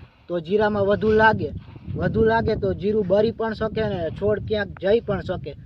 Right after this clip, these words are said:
એટલે આપણે અડધામાં નાખી અને ત્યારબાદ આપણે અહીંથી પાણી ચાલુ કરવાનું છે. અને આપણે આ પાંચમું પાણી પાઈ રહ્યા છે જીરામાં, અને હવે એવી ગણતરી છે કે એક પાણી હજી પાવું છે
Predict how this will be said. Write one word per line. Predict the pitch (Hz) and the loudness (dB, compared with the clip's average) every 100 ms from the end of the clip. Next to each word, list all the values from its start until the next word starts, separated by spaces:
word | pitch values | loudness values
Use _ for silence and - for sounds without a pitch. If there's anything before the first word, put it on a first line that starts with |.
| - - | -16 -10
એટલે | 165 180 | -6 -2
આપણે | 190 - | -2 -2
અડધામાં | 185 180 190 208 214 214 | -4 -2 -2 -2 -2 -4
નાખી | 208 233 - 208 190 - - - - 160 | -4 -4 -4 -6 -4 -6 -10 -12 -14 -10
અને | 170 175 175 - | -8 -6 -6 -6
ત્યારબાદ | 202 208 202 208 202 | -2 -2 -2 -2 -2
આપણે | 208 214 196 | -4 -2 -2
અહીંથી | 196 196 208 208 | -2 -4 -4 -6
પાણી | 156 185 202 | -6 -4 -4
ચાલુ | 202 208 208 | -2 0 0
કરવાનું | 220 233 240 208 | 0 0 0 -4
છે. | - 170 165 - - - - - - | -6 -8 -8 -6 -6 -8 -8 -8 -8
અને | - 175 | -6 -4
આપણે | 175 175 208 202 | -4 -4 -2 -2
આ | 202 196 - - - - - _ - - - - | 0 -2 -4 -8 -10 -12 -18 _ -16 -14 -12 0
પાંચમું | 208 233 240 220 | 2 2 -2 0
પાણી | 214 214 | 2 2
પાઈ | 208 208 214 | 2 2 4
રહ્યા | 202 190 165 | 2 2 -2
છે | - 196 | -4 -6
જીરામાં, | 170 175 180 175 185 - - - | -2 -2 -2 -4 -6 -10 -12 -14
અને | 170 180 | -12 -6
હવે | 175 170 185 208 | -4 -2 -2 -2
એવી | 208 208 220 | -2 -4 -6
ગણતરી | 185 220 214 214 214 | -6 -6 -6 -8 -10
છે | 196 233 | -6 -6
કે | 233 202 185 170 160 _ _ _ 185 | -6 -4 -4 -6 -12 _ _ _ -6
એક | 220 - | -6 -6
પાણી | 202 220 196 | -8 -6 -6
હજી | 196 214 | -6 -6
પાવું | 190 226 240 | 0 0 0
છે | 190 175 170 | -8 -10 -12